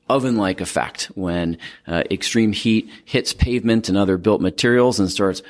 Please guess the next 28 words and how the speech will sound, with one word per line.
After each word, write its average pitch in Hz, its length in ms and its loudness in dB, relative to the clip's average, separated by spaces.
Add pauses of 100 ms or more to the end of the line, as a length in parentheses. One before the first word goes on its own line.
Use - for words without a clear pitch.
(240)
literally 113 320 0
cooking 101 460 -2
neighborhoods, 98 680 0 (220)
uh, 92 60 4
with 92 160 2
the - 100 -2
urban 87 240 0
heat 95 220 -2
island 80 280 0
effect. 71 460 -4 (180)
Creating 143 360 2
more 120 160 2
tree 127 220 0
cover 139 360 0 (100)
in 120 220 4
those 107 200 4
tree 123 240 0
gap 101 380 0
areas, 120 560 0 (240)
uh, 87 160 0
a 101 80 2
vision 101 400 2
that 90 80 0
we 101 120 0
call 90 460 -4
creating 101 340 0
tree 113 300 -2
equity, 113 500 -2